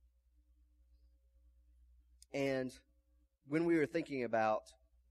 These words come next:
changing the gospel, you do not help blind people see by blocking out the sun. Does that make sense? We do not help blind people see by blocking out the sun.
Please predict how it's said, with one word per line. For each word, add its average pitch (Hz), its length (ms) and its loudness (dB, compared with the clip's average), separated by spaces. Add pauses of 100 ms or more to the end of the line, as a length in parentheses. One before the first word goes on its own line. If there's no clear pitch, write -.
(140)
changing 123 520 -6
the 104 80 -10
gospel, 101 480 -6 (1200)
you 139 140 -4
do 151 180 -4
not 175 260 2
help 143 280 2 (380)
blind 131 440 2
people 123 280 -8
see 107 500 -10 (160)
by 107 160 0
blocking 110 500 -2
out 101 200 -8
the 101 80 -12
sun. - 200 -12 (3000)
Does - 60 -10
that 151 100 -4
make 156 140 -8
sense? - 520 -12 (420)
We 131 100 -4
do 180 180 -6
not 214 200 0
help 170 300 4
blind 156 460 2
people 165 300 -8
see 117 540 -6 (200)
by 113 160 4
blocking 123 500 0
out 120 140 -4
the 113 80 -8
sun. 104 300 -8